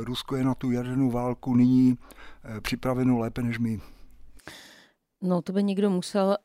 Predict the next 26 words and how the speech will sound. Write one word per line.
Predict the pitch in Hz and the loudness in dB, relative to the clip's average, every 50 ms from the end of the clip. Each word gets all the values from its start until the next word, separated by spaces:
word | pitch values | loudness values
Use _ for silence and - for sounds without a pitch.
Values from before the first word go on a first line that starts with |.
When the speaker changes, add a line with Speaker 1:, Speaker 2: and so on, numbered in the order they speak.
| - 180 | -4 -4
Speaker 2:
nad | 175 170 - - | -4 -4 -4 -4
těmi | - 196 190 185 | -2 0 0 0
věcmi, | 175 180 170 - - 190 190 185 185 180 180 - _ | 0 -2 -4 -4 -4 -2 -2 0 0 -2 -4 -6 _
eh, | - 160 151 | -8 -8 -8
skutečně | - - - - 160 - 165 - - - 180 175 175 175 170 170 - _ - | -10 -12 -12 -8 -6 -6 -6 -8 -8 -6 -4 -4 -2 -2 -4 -4 -6 _ -6
reálně | 160 156 156 160 156 151 156 160 160 160 160 165 165 165 165 170 - _ | -2 0 2 2 2 2 0 0 -2 -2 -2 -4 -4 -4 -6 -8 -8 _
uvažovat | - 151 139 147 147 127 143 156 143 147 147 143 147 160 - - - - - - | -8 -4 -2 -2 -2 -2 -4 -4 -4 -2 -4 -4 -4 -8 -10 -12 -12 -8 -2 -2
a | 160 151 147 143 147 147 151 - _ - 165 143 | 0 0 0 -2 -2 -4 -6 -10 _ -12 -10 -6
neustále, | 165 165 170 160 160 - - - - 160 160 156 156 160 165 165 160 165 165 - | -4 -2 -2 -2 -4 -6 -8 -6 -4 -2 0 0 0 0 2 2 0 0 -2 -4
eh, | - - 160 - 104 107 - | -8 -12 -12 -12 -12 -12 -12
se | - - - - 160 | -14 -8 -4 -2 -2
neschovávat | 156 151 143 - - - 160 147 160 151 151 147 160 156 | -2 -2 -4 -4 -2 -2 0 2 2 0 0 0 -2 -2
za | 143 160 160 | 0 0 0
větu: | 143 151 151 147 - - 165 160 - | 2 2 0 0 -2 -2 -4 -2 -2
"Oni | - 156 165 165 165 | -2 0 0 0 2
blafují." | 147 165 143 147 151 - - - 160 151 143 120 110 - - _ - - - - - - - - - - - - - | 2 4 2 2 0 -4 -6 -4 -2 -2 -2 -2 -4 -8 -14 _ -20 -20 -20 -20 -20 -20 -20 -20 -20 -20 -14 -4 0
Eh, | 190 165 160 - | 2 2 2 4
Speaker 1:
Mhm. | 143 117 | 4 6
Speaker 2:
navíc | - 131 208 202 - - - - 196 | 6 6 4 2 -2 -6 -6 -6 -6
se | - - - 185 | -4 -4 -4 -2
tady, | - 190 185 190 190 185 185 180 - - - | 0 0 2 2 2 2 2 0 -2 -4 -6
eh, | 156 165 175 170 160 - | -4 -4 -4 -6 -6 -6
objevila | - 160 139 160 160 156 170 175 175 | -8 -2 0 2 2 2 2 0 0
ještě | 170 170 165 - - - 202 196 196 196 - - - - | 0 -2 -4 -6 -4 -2 -2 -2 -2 -4 -6 -10 -12 -10
nová | - 208 185 160 151 135 143 131 135 147 | -8 -4 -2 -2 0 2 2 2 2 2
retorika. | 151 147 143 - 156 147 143 143 139 - 156 143 139 147 160 202 | 0 -2 0 0 -2 0 0 -2 -4 -4 -4 -4 -4 -6 -10 -12